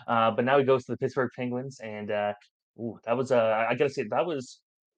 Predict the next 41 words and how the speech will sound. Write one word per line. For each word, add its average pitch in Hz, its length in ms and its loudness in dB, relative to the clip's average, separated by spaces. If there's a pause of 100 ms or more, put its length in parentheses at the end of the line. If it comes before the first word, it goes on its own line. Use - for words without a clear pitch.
that 175 80 -10
was 262 100 -12
a 320 60 -14
Saturday 226 760 -10
or 139 100 -2
a 110 100 -4
Sunday 160 380 -8
he 196 100 -2
was 196 160 -4
traded, 190 460 -4
and 120 120 -2
I 117 40 -2
remember 131 260 -2
having 123 200 -6
a, 104 160 -2
I 113 100 -2
was 110 240 -6
writing 135 400 0
an 110 120 0
opinion 139 380 -4
piece 123 220 -8
about 110 240 2
it 110 100 0
on 113 140 -2
the 101 140 -8
car 123 280 4
ride 101 220 0
to - 80 -20
the 101 160 -8
beach. 92 360 -12 (300)
Uh, 98 320 -4
more 156 220 4
on 113 80 2
the 98 60 -6
beach 101 280 -10
later, 98 340 -10
but, 101 280 -6
uh, 101 200 0
I 104 80 0
guess, 107 340 0
uh, 98 300 2